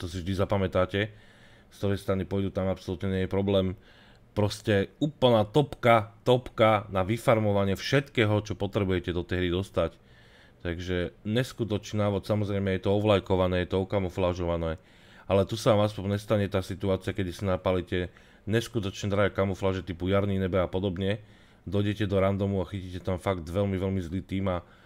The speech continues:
a sami v tej hre nič neurobíte, pretože keď sa na vás vrhne päť, šesť enemákov a budete voči nim sami, tak bohužiaľ, to na tom, to neustojí žiadna loď v tejto hre, akokoľvek by ste boli dobrí, takže to je hold smola.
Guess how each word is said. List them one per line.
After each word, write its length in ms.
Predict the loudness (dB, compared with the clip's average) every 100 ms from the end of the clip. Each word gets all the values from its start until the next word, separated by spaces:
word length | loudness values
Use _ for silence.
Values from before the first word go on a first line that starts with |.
| -18 -4
a 320 | -2 0 -2 -8 -10 -10
sami 320 | -2 0 0
v 80 | 0
tej 160 | -2 0
hre 80 |
nič 240 | 0 -2 -2
neurobíte, 560 | -2 -2 -2 -4 -4
pretože 560 | -4 -6 -6 -4 -4 -6 -12 _ _ -20 _ _ -8
keď 100 | -6 -2
sa 60 | 0
na 80 |
vás 80 | 0
vrhne 320 | 0 0 0
päť, 240 | -2 -4 -2
šesť 80 | 0
enemákov 400 | 2 0 0 0
a 80 |
budete 240 | 0 0 -2
voči 400 | -4 -4 -4 -2
nim 160 | -2
sami, 320 | -2 -2 -2 -4
tak 160 | -6
bohužiaľ, 640 | -4 -4 -2 0 2 0 -4 -20 -20 -20 -20 -18 -4
to 40 | -2
na 160 | 0
tom, 320 | 0 -4 -6 -8
to 160 | -4 0
neustojí 400 | 0 0 -2 0
žiadna 320 | 0 0 0
loď 160 | 0 -2
v 100 | -4
tejto 160 | -2 0
hre, 240 | 0 0 -4 -16 -20 -20 -10
akokoľvek 520 | -4 -4 -2 0 0 -2
by 60 | -4
ste 160 | -4
boli 160 | -2 0
dobrí, 320 | 0 0 -2
takže 240 | -4 -6
to 160 | -4 -2
je 40 |
hold 200 | -2 -4
smola. 400 | -4 0 0 0